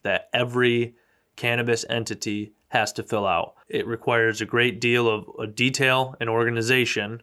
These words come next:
which is, again, why we keep harping on our clients that we need you to stick to the process, so that when we have asks or, or questions related to different matters, it's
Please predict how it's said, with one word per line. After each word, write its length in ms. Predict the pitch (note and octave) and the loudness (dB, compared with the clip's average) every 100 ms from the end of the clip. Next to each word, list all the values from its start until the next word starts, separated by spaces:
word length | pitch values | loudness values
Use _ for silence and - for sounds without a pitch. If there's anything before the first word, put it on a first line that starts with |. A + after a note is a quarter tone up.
| _ | _
which 260 | A#2 G#2+ | -6 -4
is, 120 | G#2+ G#2+ | -6 -6
again, 280 | G2+ A#2 | -2 0
why 140 | G#2+ G#2 | 0 -2
we 140 | G#2 | -2
keep 220 | G#2 G#2+ | -4 -6
harping 360 | - A#2+ A2+ A2 | -2 0 0 0
on 100 | A2 | 0
our 200 | A#2 B2 | 2 0
clients 520 | - A2+ G#2+ G#2+ - | -2 -4 -2 -6 -8
that 340 | - G2+ G2+ - _ _ _ | -4 -2 -2 -6 _ _ _
we 160 | - A#2+ | -6 -4
need 240 | A2+ A#2 | 0 0
you 80 | A#2 | 2
to 40 | A2 | 0
stick 300 | - B2 - | 0 -2 -2
to 80 | A#2+ | -2
the 80 | |
process, 640 | A#2 B2+ A#2 A#2 A#2 G#2+ - | 0 2 2 0 -2 -4 -2
so 160 | A#2 G#2 | -4 -2
that 360 | G#2 G#2 G2+ - _ _ | 0 0 -2 -10 _ _
when 240 | A#2+ G#2+ | -10 -8
we 380 | G#2 G#2 G#2 - - | -8 -10 -8 -10 -4
have 300 | B2+ A#2 A2 | 0 0 2
asks 580 | A#2 A#2 A2+ - - | 2 2 0 -2 -4
or, 320 | A#2 G2+ F#2 G#2+ | -4 -4 -4 -6
or 60 | |
questions 720 | - B2 A#2+ - A2+ G#2+ G#2 | -2 0 0 -2 -6 -8 -8
related 460 | G#2+ A2+ A#2+ A#2+ G#2+ | -4 0 2 0 -2
to 320 | - A2+ G#2+ | -4 -2 -4
different 340 | F#2+ A2+ A2+ G#2 | -4 -4 -4 -2
matters, 480 | G#2+ G#2+ G#2+ G#2+ | 0 0 -2 -4
it's 400 | - G#2+ - - | -4 -4 -4 -6